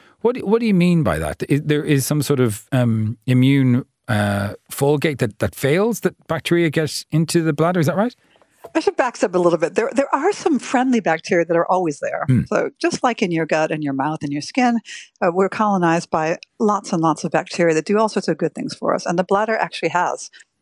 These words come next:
Speaker 2: a microbiome of sorts. But the bacteria that get into our bladder that shouldn't be there are the ones that come from the gut, from the back passage. These guys are not meant to go into the bladder, and they get up there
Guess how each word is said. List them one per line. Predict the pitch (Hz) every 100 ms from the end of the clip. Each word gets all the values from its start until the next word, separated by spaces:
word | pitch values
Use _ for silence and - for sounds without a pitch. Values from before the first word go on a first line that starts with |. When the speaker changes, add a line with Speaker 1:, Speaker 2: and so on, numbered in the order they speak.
| _ _ _
Speaker 2:
a | 175
microbiome | 165 160 - 151 139 135 147 196 254 _ _
of | -
sorts. | - - 165 262 - - - -
But | 208
the | 208
bacteria | 240 247 - 302 294
that | 226
get | 226
into | 220 214 -
our | 196
bladder | 185 185 175
that | 165
shouldn't | - 285 254
be | 196
there | 160 151
are | 165
the | 185
ones | 185 220
that | 214
come | - 185
from | 170
the | 165
gut, | 143 151 -
from | -
the | 185
back | 180 175 -
passage. | 139 - 165 - - - - - _
These | 220 254
guys | - 175 160
are | 175
not | 190 220
meant | 190 165
to | -
go | 156
into | 147 -
the | 147
bladder, | 147 147
and | 165 165
they |
get | 165 233
up | 208 156
there | 151 147 151